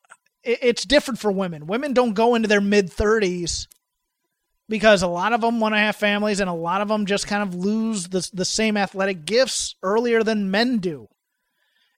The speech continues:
And I think she's uber talented. I would have, I mean, I'd bring her up sooner than later.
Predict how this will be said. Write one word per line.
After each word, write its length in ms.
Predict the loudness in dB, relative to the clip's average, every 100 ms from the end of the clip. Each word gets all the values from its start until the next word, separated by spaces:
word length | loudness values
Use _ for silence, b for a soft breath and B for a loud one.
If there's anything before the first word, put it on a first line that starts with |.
| _
And 600 | 0 2 2 2 0 -4 -12 _ _ _ _ -6
I 100 | -6
think 280 | -4 -4 -4
she's 240 | -6 -8 -8
uber 260 | -6 -6 -6
talented. 380 | -8 -8 -6
I 100 | -2
would 160 | 0 2
have, 140 | 2 -2
I 180 | -10 -8
mean, 180 | -8 -4
I'd 260 | -4 -2
bring 180 | -2 0
her 80 | 2
up 100 | 2
sooner 300 | 0 0 2
than 180 | 2 0
later. 300 | -2 -4